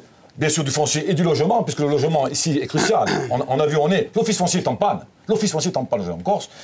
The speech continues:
et, et c'est, c'est pas faute de, de, de l'avoir répété, euh, de, depuis quelque temps. Euh, on, on a quand même un milliard de dettes, euh, à la traîne, on a quand même une collectivité qui a besoin, à un moment donné, de se, de, de, de, de se revisiter, en tous les cas, de, de, de, de, de, de revivre autrement. Après,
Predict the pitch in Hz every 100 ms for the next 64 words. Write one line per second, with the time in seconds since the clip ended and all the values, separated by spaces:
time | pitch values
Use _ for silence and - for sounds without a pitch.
0 | - - - - - - - 123 131 143
1 | 135 117 104 110 113 110 110 143 135 196
2 | - - 92 92 85 120 120 123 165 151
3 | 147 131 - - - 120 107 - - 123
4 | 151 160 160 160 151 156 156 156 135 98
5 | 127 143 135 - 101 82 85 80 - 117
6 | 113 226 226 - - 151 160 180 165 151
7 | 147 139 147 - 139 131 233 226 180 131
8 | 175 135 160 120 - - - 139 120 170
9 | 220 - - - 143 - - 139 - 139
10 | 139 117 - 151 175 160 156 208 220 170
11 | 131 196 - - - - 123 139 120 110
12 | 120 127 123 120 151 151 156 170 202 -
13 | 180 135 98 - - 143 254 240